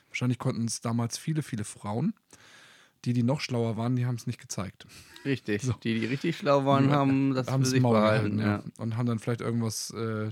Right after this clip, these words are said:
Speaker 1: den liebenden Menschen irgendwie untergejubelt, damit die dann gesund wurden. Ja, aber... Ähm,
Speaker 2: Ja,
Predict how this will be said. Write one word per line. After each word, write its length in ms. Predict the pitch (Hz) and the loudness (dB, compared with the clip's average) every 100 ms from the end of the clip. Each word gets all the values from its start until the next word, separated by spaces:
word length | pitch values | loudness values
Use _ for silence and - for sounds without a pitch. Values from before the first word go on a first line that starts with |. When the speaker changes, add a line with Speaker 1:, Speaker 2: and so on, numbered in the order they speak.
| 107 | -6
Speaker 1:
den 240 | 113 110 110 113 | -4 -2 -2 0
liebenden 320 | 127 120 113 | 2 2 2
Menschen 380 | 113 110 113 113 | 0 -2 -2 -2
irgendwie 400 | 113 113 110 107 | -4 -6 -6 -4
untergejubelt, 720 | 131 120 104 107 110 110 101 | -4 -4 -2 -4 -4 -4 -4
damit 260 | 101 104 - | -4 -4 -6
die 60 | |
dann 140 | 101 101 | -8 -8
gesund 280 | 101 104 | -6 -8
wurden. 280 | 104 101 101 - - - - | -8 -6 -8 -10 -18 -20 -12
Ja, 180 | - 110 | -6 -4
aber... 340 | 107 110 107 - - | -4 -6 -6 -8 -8
Ähm, 340 | 107 104 101 - _ - | -6 -6 -8 -12 _ -12
Speaker 2:
Ja, 360 | 98 92 98 | -8 -4 -4